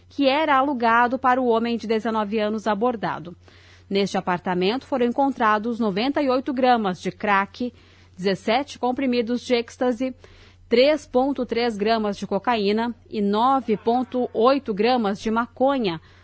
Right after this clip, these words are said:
fracionadas para venda. Havia ainda dois rádios comunicadores, quatrocentos reais em espécie, uma arma de fogo de fabricação caseira, munição calibre vinte e dois e papéis contendo anotações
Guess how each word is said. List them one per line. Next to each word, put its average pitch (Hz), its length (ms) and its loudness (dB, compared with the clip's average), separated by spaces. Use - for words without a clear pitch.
fracionadas 254 840 0
para 233 180 0
venda. 170 480 -6
Havia 185 300 0
ainda 226 260 2
dois 240 320 0
rádios 208 680 -2
comunicadores, 214 960 -2
quatrocentos 226 800 -4
reais 226 400 -4
em 233 160 -2
espécie, 208 680 -4
uma 196 180 2
arma 220 320 4
de 214 140 -6
fogo 247 580 2
de 220 220 -2
fabricação 190 720 -4
caseira, 208 640 -2
munição 277 520 2
calibre 226 440 -2
vinte 226 260 -6
e 294 60 -4
dois 233 440 -4
e 175 120 -6
papéis 269 640 -2
contendo 233 540 -4
anotações 233 800 -4